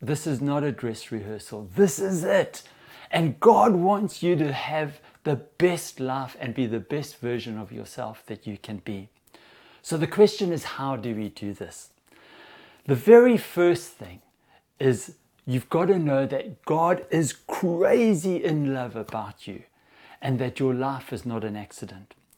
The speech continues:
It starts with this truth that, that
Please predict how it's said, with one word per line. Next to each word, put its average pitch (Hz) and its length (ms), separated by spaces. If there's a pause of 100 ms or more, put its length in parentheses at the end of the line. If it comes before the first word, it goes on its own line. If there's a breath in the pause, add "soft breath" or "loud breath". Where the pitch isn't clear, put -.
(280 loud breath)
It - 160
starts - 680
with 139 180
this - 220
truth 113 320
that, 143 240
that 156 180